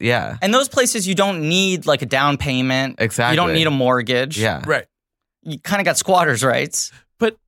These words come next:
Speaker 3: That's what I lo-, I just love that they take Edward to the bank, though, because, like,
Speaker 2: Yeah.
Speaker 3: it's just like Diane Weiss is like, "I'm gonna make, I am gonna figure it out selling the Avon stuff," right?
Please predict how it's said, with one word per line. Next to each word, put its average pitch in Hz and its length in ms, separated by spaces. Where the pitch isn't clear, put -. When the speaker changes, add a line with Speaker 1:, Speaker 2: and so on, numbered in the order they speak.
Speaker 3:
That's 226 260
what 277 160
I 214 120
lo-, 220 220
I 233 140
just 285 240
love 277 140
that 254 140
they 208 120
take 254 400
Edward 120 360
to 117 100
the 95 100
bank, 95 300
though, 110 120
because, 147 300
like, 175 140
Speaker 2:
Yeah. 247 120
Speaker 3:
it's - 80
just 247 180
like 233 120
Diane 196 320
Weiss 180 240
is 160 100
like, 156 220
"I'm 160 160
gonna 165 180
make, 123 380
I 131 120
am 156 280
gonna 139 200
figure 113 320
it 110 80
out 101 280
selling 92 340
the 90 140
Avon 87 400
stuff," - 440
right? 92 320